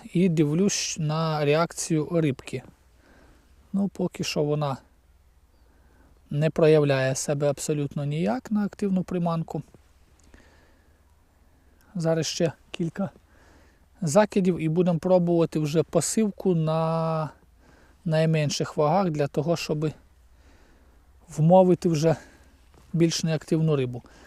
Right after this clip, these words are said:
Так, друзі, вирішив я ще спробувати слага. Бачите, тільки вам сказав і зразу ж буквально влупашило. Ну, хе, на підкиді.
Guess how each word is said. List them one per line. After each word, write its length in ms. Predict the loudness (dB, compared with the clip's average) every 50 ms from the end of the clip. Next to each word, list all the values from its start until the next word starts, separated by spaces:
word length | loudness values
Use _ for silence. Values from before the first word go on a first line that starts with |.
| -20 -20 -20 -20 -20 _ -20 _ _ _ _ -20 _ _ _ _ _ _ _ _ _ -20 -20 -20 -20 -20 -20 -20 -20 -20 -20 -20 -20 -20 -20 -20 -20 -20 -20 -20 -20 _ -20 -20 -4
Так, 220 | -2 -2 -2 0
друзі, 300 | 0 -2 0 2 2 2
вирішив 400 | 2 4 2 0 0 2 2 2
я 120 | 2 2 -2 -8 -18 -20 -20 _ -2 2
ще 180 | 4 6 6 6
спробувати 600 | 6 6 8 10 10 10 10 10 10 8 8 6
слага. 460 | 6 6 8 8 10 10 10 10 10
Бачите, 300 | 8 8 6 6 4 4
тільки 280 | 4 4 6 8 8
вам 160 | 10 10 8 8
сказав 480 | 6 6 6 8 8 8 8 8 8
і 60 | 6
зразу 440 | 6 8 8 8 10 8 8 8 6
ж 60 | 4
буквально 460 | 4 2 2 6 6 8 8 8 6 4
влупашило. 760 | 6 4 4 4 6 6 6 6 6 4 2 4 6 8
Ну, 200 | 10 10 10 8 8 2 -6 -20 -20 -16 0 6
хе, 120 | 8 8 8 8 4 -6 -20 -20 -20 -20 -20 -20 -20 -20 -18 _ 0
на 240 | 4 6 8 6 6
підкиді. 800 | 6 4 4 4 4 0 0 4 8 8 10 10 10 8 6